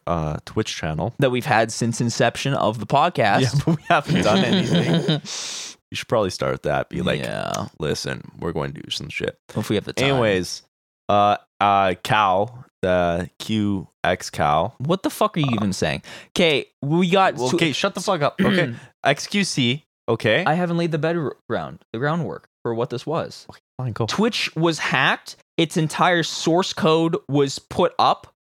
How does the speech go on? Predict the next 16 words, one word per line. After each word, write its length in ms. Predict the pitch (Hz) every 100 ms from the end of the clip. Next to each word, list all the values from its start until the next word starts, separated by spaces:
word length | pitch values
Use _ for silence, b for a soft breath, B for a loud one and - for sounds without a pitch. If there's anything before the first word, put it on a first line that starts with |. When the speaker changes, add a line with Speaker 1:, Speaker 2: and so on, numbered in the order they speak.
| _ _
Speaker 2:
on 200 | 139 151
the 100 | 165
internet. 440 | 156 143 117 147 - _ _
You 100 | 131
could 140 | 143 139
torrent 360 | - 170 165 131
it, 140 | 165
all 180 | - 151
hundred 220 | 156 165 156
twenty-seven 400 | 160 156 156 143
gigabytes, 500 | 135 139 123 123 -
all 200 | 131 151
this 180 | 165 156
information 720 | 147 151 139 139 135 101 87 B B
of 300 | 120 123 110 -
payroll 760 | - 175 156 127 104 73 -